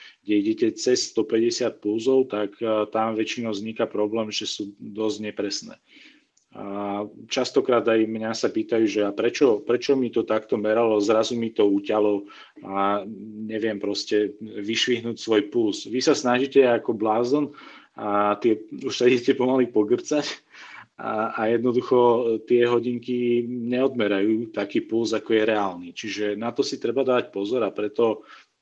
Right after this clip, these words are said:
a, je dôležité a lepšie mať hrudný pás,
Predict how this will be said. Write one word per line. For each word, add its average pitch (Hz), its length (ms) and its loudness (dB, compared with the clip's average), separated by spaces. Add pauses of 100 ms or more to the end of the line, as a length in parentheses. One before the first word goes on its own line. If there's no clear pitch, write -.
(120)
a, 101 560 -4
je 110 160 0
dôležité 113 640 2
a 101 80 2
lepšie 110 400 2
mať 104 480 -4
hrudný 107 320 -6
pás, 104 400 -6